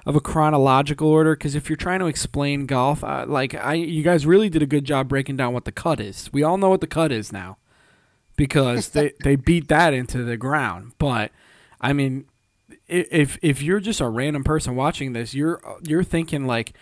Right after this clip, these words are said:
Speaker 1: "Wow, they, they go back to the P G A a lot. Like, how many times do they play that tournament?"
Speaker 2: Yeah, I mean, Tulsa, man, talk about, talk about Southern Hills getting a lot of play.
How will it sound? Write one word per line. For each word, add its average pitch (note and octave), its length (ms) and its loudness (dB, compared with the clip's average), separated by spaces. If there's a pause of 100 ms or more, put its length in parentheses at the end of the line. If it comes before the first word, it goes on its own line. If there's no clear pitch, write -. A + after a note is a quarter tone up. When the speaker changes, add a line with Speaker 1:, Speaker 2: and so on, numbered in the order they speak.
(220)
Speaker 1:
"Wow, G#3 300 4
they, D3 460 0
they D#3 260 2
go C#4 220 0
back G3 380 0
to E3 340 0
the D3 120 -4
P F#3 240 0
G D3 160 0
A F#3 120 4
a A#2+ 80 2
lot. G#2 400 2
Like, G#2+ 180 -6
how C#3 140 0
many A#3+ 160 0
times A3 240 0
do D3+ 40 0
they D#3+ 140 4
play E3 180 2
that E3 220 2
tournament?" G2 560 -8 (580)
Speaker 2:
Yeah, E3+ 220 2
I D3 80 2
mean, D3+ 220 0
Tulsa, D3+ 720 -2 (320)
man, D3+ 380 -2
talk E3+ 320 -4
about, C#3+ 340 -2 (160)
talk F3 240 -4
about D#3 220 -6
Southern D3+ 360 -6
Hills D#3 360 -4
getting C3+ 340 -8
a A#2+ 40 -8
lot B2+ 200 -6
of A#2 100 -14
play. C3 440 -10